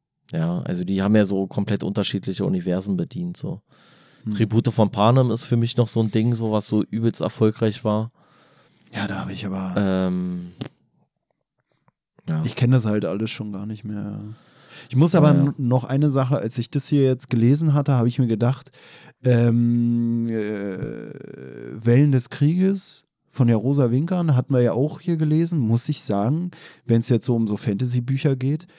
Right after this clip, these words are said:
Speaker 2: äh, ich mein, wir haben ja schon gesagt, Tolkien hier ist ja auch viel älter, dementsprechend kommt's aus einer anderen Zeit, aber für mich, äh, war jetzt im Vergleich, hat ja Rosa Winkerns Buch doch noch mal mehr eine Daseinsberechtigung irgendwie. Ich weiß nicht, wie's mit anderen Büchern ist.
Speaker 1: Ja,
Speaker 2: Wir haben ja
Speaker 1: wobei
Speaker 2: da
Speaker 1: man
Speaker 2: schon
Speaker 1: sagen
Speaker 2: drüber geredet, ob's vielleicht auch schwierig ist,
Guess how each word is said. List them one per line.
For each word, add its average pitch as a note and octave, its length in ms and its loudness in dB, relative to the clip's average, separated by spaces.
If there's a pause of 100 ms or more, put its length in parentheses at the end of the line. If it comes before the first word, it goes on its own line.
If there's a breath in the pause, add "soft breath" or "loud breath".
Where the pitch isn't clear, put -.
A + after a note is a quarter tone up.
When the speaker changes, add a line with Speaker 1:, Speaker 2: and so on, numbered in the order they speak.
(400 soft breath)
Speaker 2:
äh, A2 400 4 (420)
ich B2 140 -4
mein, B2 240 4
wir A#2 80 6
haben B2+ 120 6
ja C3+ 60 4
schon B2 200 0
gesagt, G#2 400 -4
Tolkien C3 420 0
hier B2+ 200 2
ist G#2 120 0
ja A#2+ 60 0
auch A#2+ 120 -4
viel - 220 -2
älter, C3+ 400 -2
dementsprechend A2+ 580 -2
kommt's A2 260 -2
aus G#2+ 160 -4
einer G2+ 100 -6
anderen G2+ 260 -4
Zeit, G#2+ 460 -2
aber G#2 340 -2 (1120 loud breath)
für - 220 -2
mich, - 460 0
äh, C#3 440 0 (160)
war A#2 140 2
jetzt A#2 240 2
im G#2+ 120 -6
Vergleich, A2 880 -2 (480)
hat A#2 220 -2
ja A2+ 100 4
Rosa A2+ 340 0
Winkerns D3+ 380 0
Buch D3+ 260 0
doch B2 220 0
noch D3 160 2
mal C3 120 2
mehr B2+ 160 0
eine C#3 140 0
Daseinsberechtigung G#2 960 -2
irgendwie. G#2 320 -6
Ich G#2+ 140 -8
weiß A#2 220 0
nicht, B2+ 120 0
wie's B2 160 -2
mit B2 140 -2
anderen D3+ 260 -2
Büchern D3+ 320 -2
ist. D3 120 0
Speaker 1:
Ja, - 60 0
Speaker 2:
Wir - 60 6
haben F#2 120 6
ja G2 40 6
Speaker 1:
wobei F#2+ 140 4
Speaker 2:
da F#2+ 80 6
Speaker 1:
man F#2+ 80 4
Speaker 2:
schon - 80 2
Speaker 1:
sagen G2 160 4
Speaker 2:
drüber C3+ 180 2
geredet, C3 400 2
ob's A2+ 220 -4
vielleicht A#2 260 2
auch A#2+ 100 -2
schwierig C3 440 0
ist, C3 260 0